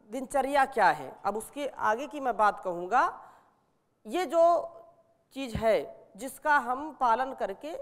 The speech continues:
जीवन को दीर्घ काल तक जीते हैं और स्वस्थ रहते हैं, इस पर विशद चर्चा हम आगे करेंगे। अभी आपके प्रश्न पर पुनः आते हैं कि चरणम चर्या, ये तो चर्या हो गई। अब उसको तीन विभागों में बांट दिया,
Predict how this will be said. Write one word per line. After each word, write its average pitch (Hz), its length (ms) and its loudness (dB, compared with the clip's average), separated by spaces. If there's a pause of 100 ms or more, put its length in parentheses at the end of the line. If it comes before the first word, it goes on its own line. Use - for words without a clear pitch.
(140)
जीवन 220 420 -10
को 330 360 -10 (800)
दीर्घ 247 380 -6
काल 220 300 2
तक 247 140 -6
जीते 254 400 -12
हैं 302 120 -12
और 262 240 -4
स्वस्थ - 380 -4
रहते 180 340 0
हैं, 139 160 -12 (800)
इस - 60 -20
पर 226 100 -6
विशद 226 260 -4
चर्चा 233 320 -4
हम 214 160 -2
आगे 196 200 -2
करेंगे। 175 320 -4
अभी 233 300 -4 (320)
आपके 202 300 0
प्रश्न - 320 -6
पर 214 160 -2
पुनः 226 240 -4
आते 208 400 -2
हैं 285 220 -6 (240)
कि 311 100 -8
चरणम 302 500 2
चर्या, 180 640 2 (140)
ये 277 80 -6
तो 339 120 -8
चर्या 247 400 4
हो 226 180 4
गई। 226 200 -4 (360)
अब 330 140 4
उसको 330 380 -4
तीन 381 360 -2
विभागों 294 440 2
में 233 100 -4
बांट 190 220 2
दिया, 151 280 -8